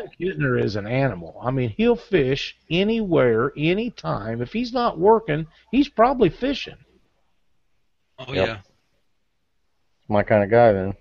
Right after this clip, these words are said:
Speaker 1: Absolutely. You know, I tell you, I, I don't know if they know each other or not,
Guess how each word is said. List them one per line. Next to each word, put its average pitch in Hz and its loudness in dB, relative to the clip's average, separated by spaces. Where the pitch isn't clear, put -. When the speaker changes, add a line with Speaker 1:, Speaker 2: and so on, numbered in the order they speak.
Speaker 1:
Absolutely. 214 4
You 156 0
know, 190 0
I 180 4
tell 240 2
you, 185 6
I, - -6
I 165 4
don't 196 6
know 202 8
if 180 2
they 147 4
know 160 6
each 202 2
other 196 2
or 185 -2
not, 190 -2